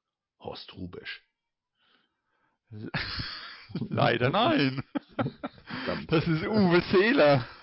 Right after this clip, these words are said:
Speaker 1: Uwe Seeler. Na gut, da hätte man auch drauf kommen können. Aber das war vor
Speaker 2: Ja.
Speaker 1: meiner Zeit. Das ist mir, ist, äh, nicht mehr meine Generation. <laughs>
Speaker 2: Okay, aber jetzt.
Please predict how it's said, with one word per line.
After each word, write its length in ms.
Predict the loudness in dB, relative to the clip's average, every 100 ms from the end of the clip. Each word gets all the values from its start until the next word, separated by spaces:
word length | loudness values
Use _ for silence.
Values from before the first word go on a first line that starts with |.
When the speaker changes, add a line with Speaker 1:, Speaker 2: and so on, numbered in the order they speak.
| -20 _ -20 _
Speaker 1:
Uwe 260 | 6 6 6
Seeler. 580 | 4 4 6 4 0 -12
Na 220 | -8 -6
gut, 200 | -8 -12
da 80 | -10
hätte 180 | -10 -6
man 120 | -6
auch 80 | -4
drauf 260 | -6 -8
kommen 240 | -8 -10 -8
können. 240 | -8 -8
Aber 140 | -2 -2
das 160 | 6
war 100 | 6
vor 140 | 6 4
Speaker 2:
Ja. 60 |
Speaker 1:
meiner 280 | 4 2 -2
Zeit. 280 | -6 -8 -8 _ _
Das 160 | -14 -12
ist 140 | -10
mir, 240 | -6 -6 -8 _ -20 -20 -20
ist, 160 | _ -10
äh, 340 | -6 -4 -6
nicht 200 | -6 -6
mehr 80 | -2
meine 240 | -2 -2 -4
Generation. 720 | -8 -8 -12 -10 -10 -10 -14 -18 -10 0
<laughs> 280 | 0 0
Speaker 2:
Okay, 320 | -4 -2 -4 -4
aber 240 | -4 -2
jetzt. 300 | -4 -6 -10